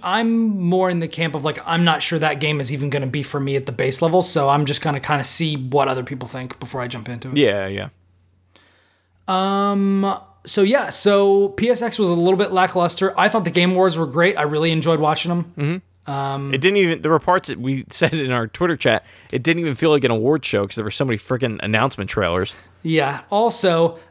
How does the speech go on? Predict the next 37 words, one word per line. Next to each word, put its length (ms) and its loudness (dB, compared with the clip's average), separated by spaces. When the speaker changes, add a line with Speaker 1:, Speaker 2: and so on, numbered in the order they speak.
Speaker 1:
the 120 -2
freaking, 680 0
uh, 240 0
there 160 0
were 140 2
so 300 0
many 200 2
people 380 -2
that 120 0
I 100 4
was 120 0
like, 260 -6
"I 60 -2
love 300 -4
this 240 -6
man." 420 -4
<laughs> 80 -16
Like, 460 -6
the, 180 2
Speaker 2:
<laughs> 360 -6
Speaker 1:
the 60 -2
guy 240 -4
from 240 -2
Speaker 2:
The 80 0
Speaker 1:
A 220 0
Way 140 0
Speaker 2:
devs. 20 0
Speaker 1:
Out. 480 -2
Speaker 2:
Yeah, 240 0
yeah, 240 2
yeah. 320 -2
Speaker 1:
<laughs> 40 -20
Speaker 2:
Dude, 160 2
that 140 0
guy 140 2
was 120 2
totally, 420 0